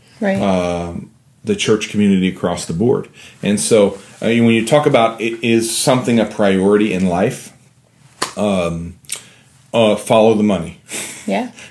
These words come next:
Speaker 2: Right? Um, I don't wanna boil the whole thing down to materialism, and we'll talk about that, but, um, there is a saying: If you wanna know what a church's priorities are,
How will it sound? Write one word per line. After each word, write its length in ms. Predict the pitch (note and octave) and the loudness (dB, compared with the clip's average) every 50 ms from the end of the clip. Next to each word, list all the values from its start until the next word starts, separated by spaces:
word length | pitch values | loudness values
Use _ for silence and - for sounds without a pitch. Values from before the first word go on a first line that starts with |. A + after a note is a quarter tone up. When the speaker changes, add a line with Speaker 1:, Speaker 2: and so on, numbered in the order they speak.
| - - | -4 0
Speaker 2:
Right? 340 | D#3 C3 - A2+ G2+ A2 - - - - - - - - - - | 0 2 2 2 -2 -2 -8 -14 -18 -18 -16 -16 -16 -16 -6 0
Um, 540 | - B2 A#2 A2+ A2+ A2+ A2+ A2+ A2+ A#2 - - | 2 4 6 6 6 6 6 4 2 -2 -4 -2
I 80 | A#2+ | 2
don't 120 | C3+ C3 C3+ | 4 6 6
wanna 200 | C3+ B2+ A#2 G#2 | 6 6 4 4
boil 240 | G2+ B2 A#2+ A#2+ A#2 | 4 6 6 6 6
the 80 | G#2+ G2 | 6 4
whole 200 | A2 C3 C3 B2+ | 4 4 4 4
thing 240 | B2+ - A#2+ A#2 G#2+ | 4 2 0 2 2
down 220 | A2 G#2+ G#2 G#2 | 4 4 4 4
to 40 | G#2 | 2
materialism, 720 | G2+ G2 F#2+ - - G#2 G2+ G2+ G2 G2 F#2+ F#2+ F#2+ G2 | 2 0 0 0 0 0 2 2 2 2 0 0 0 0
and 140 | F#2+ G2 F#2+ | 0 2 0
we'll 100 | F#2+ F#2 F#2+ | 0 0 -2
talk 240 | - G#2+ G#2 G#2 - | -2 -4 -2 -2 -2
about 260 | F2+ F#2 F2 E2 E2 | -2 -2 -2 -2 -2
that, 280 | F#2 F2 E2 - - F2+ | -2 -4 -4 -4 -4 -2
but, 260 | G2 F2+ E2+ - - - - - - - - _ | -2 -2 -2 -4 -10 -18 -20 -20 -20 -20 -18 _
um, 580 | - G2 G2+ G2+ G2 F#2+ F#2 F2+ F#2 F#2 G2 G2 | -4 -2 0 0 0 0 0 0 0 0 2 4
there 140 | A2 G#2+ G#2 | 4 4 4
is 140 | G#2 G2+ G2+ | 4 2 0
a 60 | G2 | -2
saying: 380 | - - A#2 G#2 G2 G2 G2 | -2 0 0 0 2 2 0
If 120 | G2 G2 G#2+ | 0 0 0
you 120 | A2 G#2 | 0 2
wanna 160 | G#2+ G#2+ G#2 | 2 2 2
know 120 | G2+ G2+ G2 | 2 2 2
what 120 | G#2 G2 G2+ | 2 2 0
a 20 | |
church's 380 | G2+ - - G2 - G2+ F#2+ - | -2 -4 -6 -6 -6 -6 -8 -8
priorities 600 | - - F#2+ F#2 F#2+ G2 G#2+ A2 G2+ G2 F#2 F#2 | -6 -4 -2 0 0 2 2 2 2 0 0 0
are, 320 | F2 E2 F2 F#2+ G2+ G2+ | 0 0 0 0 -2 -4